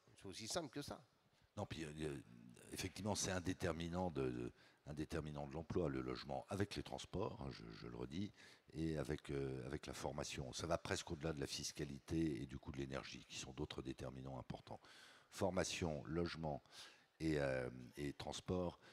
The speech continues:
Speaker 2: c'est, on voit bien, on voit bien dans les dynamiques territoriales que quand ces sujets sont réglés,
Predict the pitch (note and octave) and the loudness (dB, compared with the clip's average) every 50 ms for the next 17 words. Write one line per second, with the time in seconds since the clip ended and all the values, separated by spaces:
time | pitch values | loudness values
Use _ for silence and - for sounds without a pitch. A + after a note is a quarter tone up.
0 | - - - - - - C#3 C#3 C3 - - A#2+ A#2 - - - C#2+ E2 C#2+ - | -20 -14 -10 -8 -4 -2 -2 -2 0 -2 -2 -4 -4 -6 -4 0 0 2 2 4
1 | - D#2+ D2 - - C2+ D#2 D#2+ D2+ E2 E2+ D#2 D2 C#2+ C#2 C#2 C2+ D2+ D2+ D2+ | 4 4 4 2 0 -2 -2 -2 0 -2 -2 0 0 0 -2 -2 -4 -4 -4 -4
2 | D2+ D#2 D2 - - - C#2 C#2 C#2 - C2+ C2 C#2 C#2+ E2 F#2 F#2+ - - C2+ | -4 -4 -4 -6 -4 -2 -2 0 0 0 -2 -2 0 2 2 2 2 0 -4 -8
3 | - - C2 - - - C#2+ - - C#2 B1+ B1+ D2+ C#2+ - - C2 A#1+ A#1+ B1 | -8 -6 -6 -6 -6 -6 -6 -6 -8 -6 -4 -2 -2 -2 -2 -4 -4 -4 -4 -4
4 | - - D2+ F2 F2+ F2+ | -2 0 0 0 0 -2